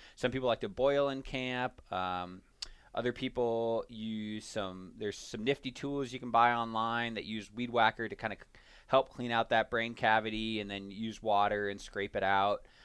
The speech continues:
um, and then maybe boil. So just a lot of different options to do that, um, to clean it out, and you just kinda gotta, it's a little bit of trial and error to figure out, uh, what works best for you,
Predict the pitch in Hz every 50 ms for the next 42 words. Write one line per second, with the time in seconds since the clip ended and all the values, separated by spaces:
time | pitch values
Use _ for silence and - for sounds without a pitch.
0 | - - - 101 101 101 101 98 98 98 98 98 - 104 101 104 113 120 123 123
1 | 123 117 117 123 117 117 117 110 113 113 113 113 113 110 - - 127 131 165 180
2 | - - - - 139 143 151 151 139 139 139 - 135 120 113 123 120 - - 127
3 | 123 117 - - 98 92 - 107 113 117 117 117 113 113 110 - - _ _ _
4 | _ - - _ _ - 92 92 95 95 92 92 92 92 - - - - 113 107
5 | 101 98 98 98 98 98 98 95 98 95 92 92 95 95 - - - 110 101 95
6 | 90 - 98 92 90 90 80 90 - - 98 101 113 117 113 101 104 101 - -
7 | - 107 98 98 95 92 95 95 95 95 95 92 - - 110 101 95 98 95 87
8 | 78 - - - _ _ - 92 87 85 85 85 98 110 117 - - 120 113 -
9 | - - - 110 107 107 - - - 104 98 95 101 104 104 107 107 107 104 104